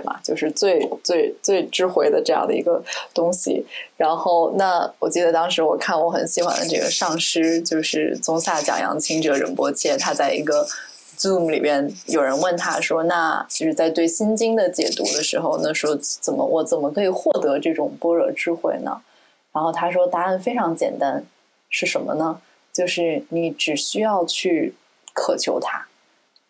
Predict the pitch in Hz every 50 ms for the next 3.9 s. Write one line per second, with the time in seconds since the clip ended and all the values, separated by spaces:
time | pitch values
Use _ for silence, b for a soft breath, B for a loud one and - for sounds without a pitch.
0 | _ _ _ _ - 165 160 175 190 185 185 - - 151 147 - - - 202 196
1 | 196 180 165 165 - - - 175 170 160 151 147 - - - _ _ _ _ _
2 | _ _ _ _ - - - - - 226 226 202 226 196 165 147 - - - -
3 | - - - - - 180 170 - - - - - - - - - - -